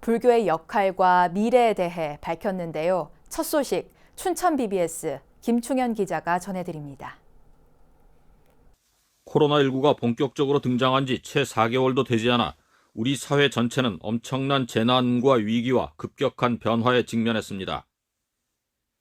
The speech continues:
Speaker 2: 한국 불교도 코로나 일구 국면에서 사회 변화를 읽어내고 모든 면에서 미래를 준비해야 하는 상황에 처했습니다.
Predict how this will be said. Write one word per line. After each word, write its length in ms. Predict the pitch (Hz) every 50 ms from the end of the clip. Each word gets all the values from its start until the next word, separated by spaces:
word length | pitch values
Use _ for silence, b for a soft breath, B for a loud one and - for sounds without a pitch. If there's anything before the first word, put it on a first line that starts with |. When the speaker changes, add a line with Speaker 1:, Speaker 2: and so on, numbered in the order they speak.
| _ _ _ _ _ _ _ _ _ _ _ _ _ _
Speaker 2:
한국 380 | - - 135 135 139 147 143 -
불교도 360 | 147 139 143 160 147 110 - _
코로나 340 | - - 156 156 151 151
일구 260 | 147 135 135 135 147 131
국면에서 540 | 113 123 123 123 127 127 135 131 123 80
사회 400 | 71 - - - 139 135 143 143
변화를 420 | 117 123 117 120 123 131 131 135 127
읽어내고 540 | 117 117 117 123 123 131 120 107 85 73 -
모든 360 | - 101 104 113 123 131 131
면에서 320 | 131 123 120 120 117 117 92
미래를 460 | 85 95 110 113 120 123 135 131 117
준비해야 600 | - 113 117 117 113 123 127 117 123 123 120 117
하는 200 | 113 123 123 95
상황에 440 | - - - 135 131 131 127 113 104
처했습니다. 720 | - - 135 127 120 - - 117 107 92 90 73 -